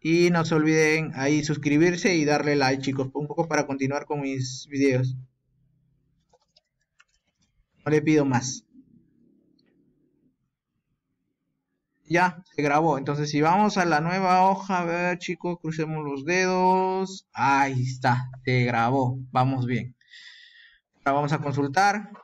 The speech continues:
A ver. Hola. Consultar pedido.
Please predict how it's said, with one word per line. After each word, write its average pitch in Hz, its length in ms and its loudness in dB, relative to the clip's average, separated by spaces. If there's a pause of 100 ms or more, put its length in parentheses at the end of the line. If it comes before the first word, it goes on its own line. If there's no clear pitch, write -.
(260)
A 127 140 -4
ver. 165 400 0 (840)
Hola. 151 440 0 (4000)
Consultar 123 800 -4
pedido. 170 720 -2